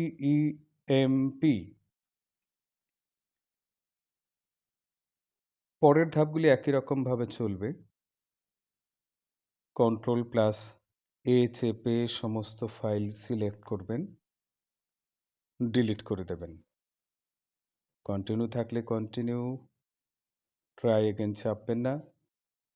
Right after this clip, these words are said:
স্কিপ করে যাবেন। যতবার আসবে ততবার। ক্লিয়ার হয়ে গেলে পপ আপ বক্সটি কেটে দেবেন। পরে আবার Windows প্লাস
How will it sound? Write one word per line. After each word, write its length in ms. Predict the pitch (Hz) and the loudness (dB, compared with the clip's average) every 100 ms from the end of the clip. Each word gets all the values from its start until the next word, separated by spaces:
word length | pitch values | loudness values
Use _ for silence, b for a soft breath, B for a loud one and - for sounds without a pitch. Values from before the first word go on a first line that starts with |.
| _ _ - | _ _ -14
স্কিপ 280 | - 139 127 - | -6 -4 -4 -2
করে 160 | 113 104 104 | -2 0 0
যাবেন। 240 | 101 135 196 - _ _ 120 | 0 -2 -4 -10 _ _ -4
যতবার 340 | 113 107 104 101 | -2 0 0 -2
আসবে 160 | 95 107 101 | -2 -6 -4
ততবার। 360 | 104 101 110 143 - | -4 -4 -6 -8 -4
ক্লিয়ার 300 | 131 139 139 123 | 2 4 4 2
হয়ে 160 | 143 135 | 0 0
গেলে 200 | 110 95 113 - _ _ _ _ _ _ - | -2 -2 -6 -10 _ _ _ _ _ _ 0
পপ 180 | 127 123 | 2 4
আপ 80 | 123 104 | 0 2
বক্সটি 320 | 117 - - 113 | -2 -2 -10 -6
কেটে 240 | 107 104 101 | -6 -4 -4
দেবেন। 240 | 101 127 170 - _ _ _ _ _ _ _ _ _ _ _ _ _ _ _ | -6 -6 -10 -16 _ _ _ _ _ _ _ _ _ _ _ _ _ _ _
পরে 300 | 131 123 123 127 127 _ _ _ _ _ _ _ _ _ _ _ _ _ _ _ _ _ - | 2 4 4 0 -2 _ _ _ _ _ _ _ _ _ _ _ _ _ _ _ _ _ 0
আবার 400 | 131 117 98 110 - _ _ _ _ _ _ _ _ _ _ _ _ _ _ - | 2 2 0 -2 -8 _ _ _ _ _ _ _ _ _ _ _ _ _ _ 0
Windows 500 | 139 143 143 151 147 - - - | 4 6 8 6 4 -2 -16 -10
প্লাস 300 | - 120 120 | 2 4 4